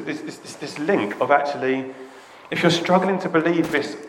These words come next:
passage, don't, don't worry about the verses below that top line in Isaiah sixty-one. If you're struggling to believe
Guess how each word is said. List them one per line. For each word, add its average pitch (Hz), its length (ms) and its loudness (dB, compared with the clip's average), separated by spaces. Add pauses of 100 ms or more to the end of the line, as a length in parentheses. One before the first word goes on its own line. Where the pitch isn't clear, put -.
passage, - 240 -4
don't, 180 160 2
don't 202 200 6
worry 185 200 8
about 170 180 4
the - 60 -2
verses 151 380 2
below 147 280 4
that 101 160 2
top - 220 -4
line 98 320 -2
in 107 80 -6
Isaiah 95 280 -4
sixty-one. - 460 -2
If - 140 -2
you're 165 80 6
struggling 170 380 4
to 165 60 -2
believe 160 320 2